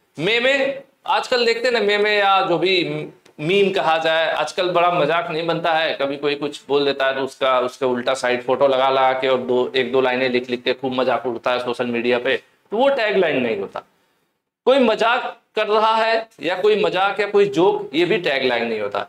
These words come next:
Tagline क्या होता है? वो आपके business के बारे में बताता है। एक बहुत ही आसान सा टैगलाइन है, मैं आपको example के तौर पे बताता हूं, जिसे आप तुरंत समझ जाओगे tagline होता क्या है।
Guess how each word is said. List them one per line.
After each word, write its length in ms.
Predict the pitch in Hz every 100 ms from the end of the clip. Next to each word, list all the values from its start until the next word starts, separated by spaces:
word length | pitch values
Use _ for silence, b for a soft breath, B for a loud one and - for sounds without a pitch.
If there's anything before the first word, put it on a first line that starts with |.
| _ _ _
Tagline 560 | 214 254 269 247 233 214
क्या 140 | 208
होता 280 | 160 190 175
है? 120 | 202
वो 120 | 254 254
आपके 300 | 226 - 220
business 420 | 165 170 240 -
के 100 | 233
बारे 260 | 185 180
में 160 | 190 180
बताता 380 | 147 131 127 123
है। 140 | 107 214
एक 300 | 262 262 - 175
बहुत 300 | 202 233 240
ही 60 |
आसान 420 | 202 170 214 233
सा 120 | 233 226
टैगलाइन 580 | 180 175 175 185 208
है, 360 | 160 196 - _ _ _ 139
मैं 200 | 156 185
आपको 300 | 175 180 190
example 440 | 147 151 156 175
के 80 | 180
तौर 240 | 160 156
पे 100 | 156
बताता 460 | 156 143 131 123 165
हूं, 260 | 135 156 - B B 160
जिसे 200 | 170 214
आप 160 | 190 226
तुरंत 240 | 233 220
समझ 280 | - 170 160
जाओगे 320 | 160 165 180
tagline 500 | 175 160 156 151 156
होता 240 | 123 120
क्या 220 | 120 107
है। 120 | 95